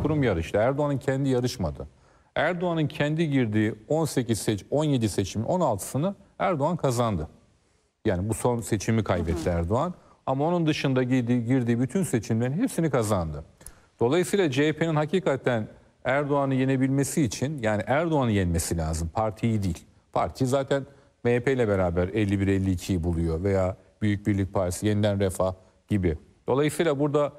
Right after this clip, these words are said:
Speaker 1: muhalefetin Erdoğan'ı yendik demesi ben doğru bir argüman olarak görmüyorum. Bir de iki bin yedi referandumunu da söyleyeyim. İki bin yedide o zaman muhalefet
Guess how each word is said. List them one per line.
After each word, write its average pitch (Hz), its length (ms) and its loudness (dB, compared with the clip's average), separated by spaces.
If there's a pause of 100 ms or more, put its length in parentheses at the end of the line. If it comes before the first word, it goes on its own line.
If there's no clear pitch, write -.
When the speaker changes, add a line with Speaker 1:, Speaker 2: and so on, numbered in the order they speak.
(200)
Speaker 1:
muhalefetin 131 400 0
Erdoğan'ı 139 440 2
yendik 135 420 0
demesi 113 560 0 (120)
ben 127 200 0
doğru 131 240 2
bir 127 60 2
argüman 117 320 0
olarak 131 320 -2
görmüyorum. 98 520 0 (680)
Bir 180 100 0
de 196 120 4
iki 180 200 0
bin 190 80 2
yedi 175 260 2
referandumunu 160 640 0
da 123 40 2
söyleyeyim. 147 280 -2
İki 151 160 -2
bin 165 100 2
yedide 151 320 2
o 151 120 2
zaman 139 260 0
muhalefet 123 520 0